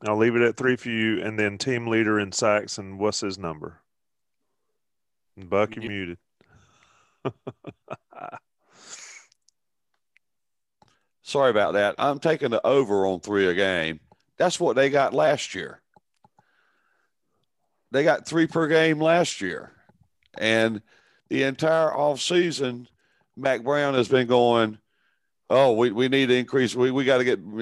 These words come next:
Speaker 2: sacks, sacks, sacks, sacks. We need more sacks, sacks, sacks." I mean, that's all he's talked about. Uh, so you're saying we're gonna get the same number of sacks we had last year? Yeah, I'm not buying it. I think we're gonna get over three, uh,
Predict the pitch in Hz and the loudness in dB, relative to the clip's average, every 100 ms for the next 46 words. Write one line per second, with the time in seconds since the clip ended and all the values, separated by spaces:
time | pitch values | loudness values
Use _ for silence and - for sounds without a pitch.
0 | 110 147 131 - 135 123 - 135 110 135 | -4 -2 -2 -2 -2 -2 0 -2 0 0
1 | 123 107 139 131 127 123 120 - 135 113 | 0 0 -4 -2 -2 -2 -4 0 0 0
2 | 113 131 123 135 123 95 - _ - _ | 2 0 0 0 -2 -2 -10 _ -20 _
3 | _ _ - 113 123 135 151 143 120 - | _ _ -2 2 2 2 2 2 0 2
4 | 151 - 110 98 90 85 - _ 95 98 | 2 0 0 0 0 -2 -8 _ -6 -4
5 | 101 101 127 117 107 - _ _ _ _ | -6 -2 4 4 4 -2 _ _ _ _
6 | _ _ _ _ 120 123 - 160 160 151 | _ _ _ _ -6 -4 2 4 4 2
7 | 156 151 147 143 127 - 147 160 185 185 | 2 2 2 0 0 2 2 2 -2 -8
8 | - _ _ _ 117 151 160 160 - 151 | -20 _ _ _ -2 0 0 -2 0 0
9 | 175 - 156 156 156 151 139 143 - 170 | 0 -4 -6 0 0 2 2 2 2 -2
10 | 180 - - _ _ _ _ _ _ _ | -2 -2 -10 _ _ _ _ _ _ _
11 | 110 110 113 113 92 98 104 95 82 80 | 4 4 4 2 0 2 2 2 -2 -8
12 | - 110 135 107 113 110 104 104 104 101 | -4 -4 -2 0 2 0 2 4 6 4
13 | 90 90 117 101 92 90 - _ _ - | 4 0 2 4 4 0 -10 _ _ -12
14 | 80 78 - | -8 -8 -10